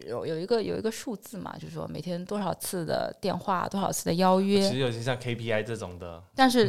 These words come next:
Speaker 1: K P I是硬性的，
Speaker 2: <laughs> 对。
Speaker 1: 这个是自觉的。
Speaker 2: 嗯。
Speaker 1: 你可以今天我不见客户，
Speaker 2: 对。
Speaker 1: 我也可以今天打十个电话。
Speaker 2: 对。
Speaker 1: 没有什么关系，就是，就是看自觉。你的进度，就你的自觉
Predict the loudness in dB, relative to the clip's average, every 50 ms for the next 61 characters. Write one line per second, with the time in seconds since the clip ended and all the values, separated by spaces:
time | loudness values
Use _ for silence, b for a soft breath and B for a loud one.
0 | 4 0 -2 0 0 2 4 8 8 10 10 8 6 4 4 4 4 4 2 2
1 | 0 0 0 0 -2 -2 -2 -2 0 2 4 4 4 2 0 -6 -8 -8 -8 -6
2 | -6 -6 -4 -4 -4 -4 -4 -4 -6 -6 -6 -8 -8 -6 -6 -8 -8 -8 -10 -12
3 | -14 _ _ _ -14 -4 0 4 4 4 2 2 2 6 8 8 8 8 6 4
4 | 4 2 4 4 2 2 2 0 -2 -2 -4 -4 -4 -4 -4 -6 -8 -8 -10 -12
5 | -12 -14 -16 -16 -20 _ _ _ -16 -14 -14 -14 -12 _ 4 6 8 8 8 6
6 | 4 0 0 2 0 0 0 0 -2 -2 -2 -4 -4 -4 -8 -6 -4 -4 -2 -2
7 | -4 -6 -6 -8 -14 -14 -16 -18 _ _ _ _ _ _ _ _ _ _ _ _
8 | _ _ _ _ _ _ _ _ _ _ _ _ _ _ _ -2 4 4 6 6
9 | 6 6 4 2 2 2 2 4 2 2 0 -4 _ _ _ _ _ _ _ _
10 | 2 4 4 4 4 2 0 -2 -2 -4 -4 -4 -4 -4 -6 -8 -14 _ _ _
11 | _ _ _ 0 0 2 2 0 -4 -4 -4 -6 -8 -10 -8 -10 -10 -10 -12 -20
12 | -20 _ _ _ _ -8 -2 0 2 4 6 4 4 6 6 4 4 4 2 0
13 | 0 -2 -4 _ _ _ _ _ _ _ _ -6 -2 0 2 2 2 4 2 2
14 | 0 0 -2 0 2 2 2 2